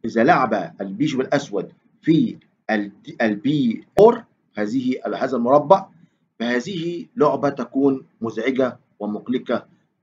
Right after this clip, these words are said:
جدا، باعتبار أننا سنلعب هذه اللعبة، فيكون الأسود إذا لعب هنا في ال بي فور، فهي أعتقد أنها تكون لعبة مزعجة ومقلقة لي عندما ألعب بالافتتاح الإنجليزي.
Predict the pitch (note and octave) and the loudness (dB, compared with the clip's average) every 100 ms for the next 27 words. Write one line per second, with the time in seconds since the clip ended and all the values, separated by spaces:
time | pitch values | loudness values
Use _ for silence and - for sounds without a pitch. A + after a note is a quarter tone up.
0 | _ _ _ - E3+ D#3 G2 E2 E2 _ | _ _ _ -6 -4 -6 -10 -12 -14 _
1 | _ A#2+ A#2 C3+ E3 E3 C#3 C#3 D3+ B2+ | _ -4 -2 2 6 6 4 -4 -2 -2
2 | C3 D3 C3+ F#2+ - B2 C#3 A#2+ G#2 G#2+ | 2 4 4 0 -4 2 2 0 -4 0
3 | D3+ D3 G2+ G2 - _ _ - B2 B2 | 2 4 4 2 -10 _ _ -2 -2 2
4 | G#3 E3 A#2 - D3+ C3 B2 A#2+ A2+ E3+ | 4 4 4 0 -2 -2 -4 0 2 4
5 | C#3 B2 F#2+ - _ _ _ _ - D3+ | 4 2 0 -10 _ _ _ _ 4 6
6 | C3 F2+ - _ _ - D#3 A2+ - - | 6 2 -8 _ _ 0 2 2 -2 -2
7 | A2 G2 A#2 D3 A2 - _ _ - D#3+ | -2 -2 0 0 -2 -10 _ _ 4 6
8 | G#3 E3 _ _ - D#3 D3 B2+ A#2 A#2 | 6 2 _ _ 2 4 6 4 0 -4
9 | D3 D3 C3+ B2 C#3+ C#3 A#2+ A2 C#3+ D3+ | -4 -4 -4 -2 0 0 -2 -6 -4 -2
10 | B2+ C#3 C3 B2 B2 A2+ A#2 D3 C3+ A#2+ | 2 2 2 0 0 0 0 2 2 2
11 | A#2 A2+ C3 C#3+ A#2 A2 C#3 D#3 D3 A2+ | 0 0 0 0 0 2 4 4 2 0
12 | C3+ C3 C#3+ C3 A#2 A2+ A2 - A2 A#2+ | -2 0 0 0 0 -4 -10 -10 -6 -6
13 | A#2 B2 A#2+ A#2+ B2 A#2+ A2+ | -8 -12 -8 -6 -4 -4 -4